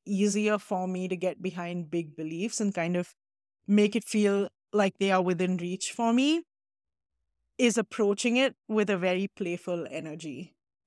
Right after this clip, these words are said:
And again, I understand that some things are harder to get behind. It takes some work to get through all of your mindset stuff to actually believe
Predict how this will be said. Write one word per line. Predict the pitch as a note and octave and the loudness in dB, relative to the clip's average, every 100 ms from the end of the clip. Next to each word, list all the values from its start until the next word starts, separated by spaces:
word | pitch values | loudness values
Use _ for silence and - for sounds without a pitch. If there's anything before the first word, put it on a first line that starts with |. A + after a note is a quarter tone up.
| B3 | 4
And | C4+ | 4
again, | C4 A#3+ | 6 6
I | A3 | 6
understand | G#3+ A#3 - C#4 C4+ | 4 2 2 0 0
that | G3 | -2
some | - A3+ G#3+ | -2 0 0
things | G#3 G#3 G3+ G#3 G3+ - | 0 -2 0 0 -2 -6
are | G3+ G3 F#3+ F#3+ - _ F#3 D#3+ _ _ - | -2 0 0 -2 -8 _ -20 -20 _ _ -16
harder | - - F#3+ F3+ F3+ B3+ E4+ | -14 -8 -4 -2 0 0 0
to | A#3+ | 0
get | F#3 F#3 | -2 -4
behind. | F#3+ F3+ F3+ D4 | -6 -6 -6 -6
It | |
takes | B3+ F3+ - | -6 -6 -4
some | G3 | -4
work | F#3 F3+ F#3+ - | -4 -6 -8 -8
to | |
get | E3+ F3 - - | -8 -8 -10 -6
through | G#3+ G3 | -2 0
all | E3+ F#3+ | 0 -2
of | F#3+ | 0
your | F#3+ | -2
mindset | F3 E3+ - F#3+ | -2 -4 -4 -4
stuff | - G3 F#3 - _ | -2 -2 -2 -6 _
to | - G3+ F#3+ F#3 F#3 F3 _ - | -4 -2 0 -2 -4 -8 _ -4
actually | F#3 - G#3+ G3 F#3+ | -2 0 0 2 0
believe | E3 F3 F3 F3+ E3 | -2 -4 -2 -2 -4